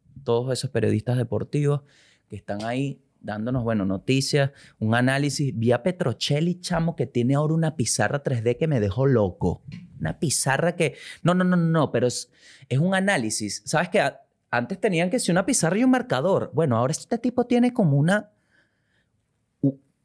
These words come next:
una pizarra, entonces las fichas son los jugadores y cuando los mueve, corren. Yo decía, "Dios mío, pero qué cosa tan tecnológica".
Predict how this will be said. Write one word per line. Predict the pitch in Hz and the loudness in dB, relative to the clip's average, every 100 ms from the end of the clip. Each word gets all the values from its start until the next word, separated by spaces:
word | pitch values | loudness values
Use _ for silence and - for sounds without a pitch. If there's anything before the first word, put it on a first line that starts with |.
| _ _ | _ _
una | 139 156 214 | 0 2 2
pizarra, | 214 - 180 175 226 220 | 0 0 2 2 0 0
entonces | 156 - 202 214 - | -2 -2 -4 -4 -4
las | 143 131 - | 0 0 0
fichas | - 233 214 240 - | -2 0 2 0 2
son | 185 170 | 2 2
los | 196 | 2
jugadores | 214 185 202 190 | 2 2 2 2
y | 175 | 2
cuando | 151 139 | 2 2
los | 147 | 2
mueve, | 196 262 208 175 | 2 4 2 2
corren. | 208 254 285 220 156 135 _ _ _ _ _ _ _ - | 2 0 0 -6 -6 -10 _ _ _ _ _ _ _ -14
Yo | 104 | -10
decía, | 101 - 143 110 | -10 -6 -4 -4
"Dios | 110 - - | -4 -8 -8
mío, | 113 160 226 - | -4 -4 -4 0
pero | 139 104 87 _ _ _ _ _ _ _ _ _ _ _ _ _ - | 0 0 -2 _ _ _ _ _ _ _ _ _ _ _ _ _ -4
qué | 92 | -2
cosa | - 95 104 | 0 0 2
tan | 98 123 107 | 2 0 0
tecnológica". | - 95 92 87 92 156 180 - 104 | 2 4 6 6 4 2 -2 -8 -14